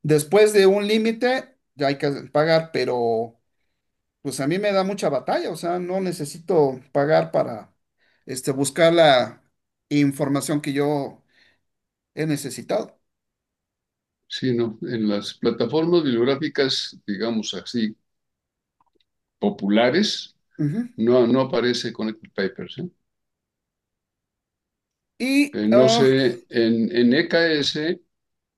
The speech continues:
Speaker 2: en la revista, eh, sí, también tienen una, una relación de,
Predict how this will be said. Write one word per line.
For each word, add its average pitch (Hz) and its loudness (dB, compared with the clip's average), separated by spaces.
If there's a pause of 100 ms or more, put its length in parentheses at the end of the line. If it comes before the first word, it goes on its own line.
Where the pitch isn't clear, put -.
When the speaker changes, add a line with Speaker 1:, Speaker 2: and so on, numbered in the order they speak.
(840)
Speaker 2:
en 110 -6
la 110 -2
revista, 135 -4 (1700)
eh, 104 -12 (640)
sí, 104 -4
también 123 2
tienen 135 2
una, 123 2 (140)
una 123 -2
relación 117 -2
de, 92 -8